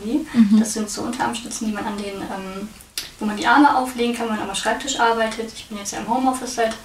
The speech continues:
Speaker 2: Mhm.
Speaker 1: äh, einem guten Jahr und, ähm, das wurde mir einfach empfohlen, äh, dass das einfach die Wirbelsäule entlastet.
Speaker 2: Mhm.
Speaker 1: Ähm, und, äh, da versuche ich gerade, ja,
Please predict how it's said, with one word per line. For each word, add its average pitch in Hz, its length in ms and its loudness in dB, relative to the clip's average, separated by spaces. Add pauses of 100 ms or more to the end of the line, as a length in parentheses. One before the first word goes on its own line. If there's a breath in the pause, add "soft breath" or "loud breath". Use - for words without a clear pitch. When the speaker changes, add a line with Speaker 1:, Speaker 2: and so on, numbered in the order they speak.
(140 loud breath)
Speaker 2:
Mhm. 220 300 8
Speaker 1:
äh, 220 60 2
einem 214 280 -2
guten 233 240 -6
Jahr 208 360 0
und, 202 260 -6
ähm, 196 180 -8
das 202 180 -6
wurde 208 160 -2
mir 190 120 -6
einfach 185 320 -8
empfohlen, 220 440 -4 (520 loud breath)
äh, 202 220 -4
dass 208 180 -4
das 208 140 -2
einfach 202 280 -6
die 208 140 -8
Wirbelsäule 202 440 -4
entlastet. 196 600 -8
Speaker 2:
Mhm. 240 360 8 (260)
Speaker 1:
Ähm, 196 440 -8
und, 208 260 -8
äh, 202 80 -4
da 302 160 -4
versuche 220 300 -2
ich 220 100 -8
gerade, 214 280 0 (680 loud breath)
ja, 180 160 -4